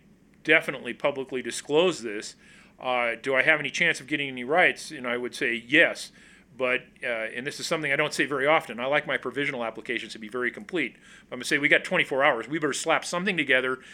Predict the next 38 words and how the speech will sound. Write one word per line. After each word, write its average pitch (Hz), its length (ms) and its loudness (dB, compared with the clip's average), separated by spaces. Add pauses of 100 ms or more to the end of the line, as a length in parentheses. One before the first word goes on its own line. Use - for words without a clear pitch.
(140)
as 117 120 -10
much 175 280 2
as 165 100 -4
we 185 100 2
can 175 100 -8
get 170 140 0
together, 143 460 2 (340)
try 156 180 4
to 151 60 2
organize 165 560 6
it 160 240 2
and 117 300 -4
put 151 200 -2
some, 127 360 -6
uh, 120 40 -4
uh, 117 380 -6
uh, 107 320 -8 (760)
formatting 165 540 4
on 147 200 2
it 151 200 2
and, 123 300 -8
and 113 300 -12
maybe 123 320 -4
a 110 100 -4
background 131 560 -2
and 113 100 -8
a 107 60 -10
summary 139 560 2 (240)
and 131 120 -10
get 156 140 2
this - 200 -2
thing 143 160 -2
in 156 180 4 (420)
to 120 100 -8
protect 143 360 2
your 123 80 -8
patent 139 380 2
rights." 87 240 -16